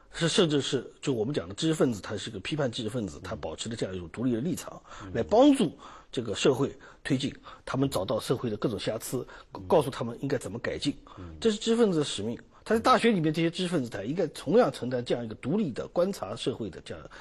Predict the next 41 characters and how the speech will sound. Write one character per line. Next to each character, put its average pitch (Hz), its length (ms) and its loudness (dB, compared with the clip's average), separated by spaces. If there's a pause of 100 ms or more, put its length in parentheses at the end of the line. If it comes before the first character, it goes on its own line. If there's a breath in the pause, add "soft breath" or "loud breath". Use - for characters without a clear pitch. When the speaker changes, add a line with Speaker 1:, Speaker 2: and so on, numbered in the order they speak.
(340 loud breath)
Speaker 1:
呃， 95 120 -6
评-， 113 180 -4 (240)
呃， 98 140 -6
评 139 220 2
价 - 180 4
社 135 160 0
会 110 160 -4
的 87 60 -8
这 - 120 0
样 95 140 -6
一 90 60 -14
个， 85 160 -8 (320 loud breath)
呃， 90 200 -10
一 92 120 -10
个 87 80 -8
独 123 180 0
立 143 80 2
的 104 80 -2
立 170 240 0
场。 - 160 -8 (380 loud breath)
同-， 240 420 2
那 262 160 2
更 349 260 6
重 277 140 10
要 202 100 10
的 156 80 10
是 147 140 0
什 127 100 -4
么 107 80 -6
呢？ 110 120 -6 (200)
他 269 280 6
们 269 240 8 (100)
是 - 340 0 (480)
大 170 240 2
学 139 220 0
的 151 80 -6
真 294 240 0
正 285 160 0
的 165 80 -2
主 120 320 -4
人。 131 180 0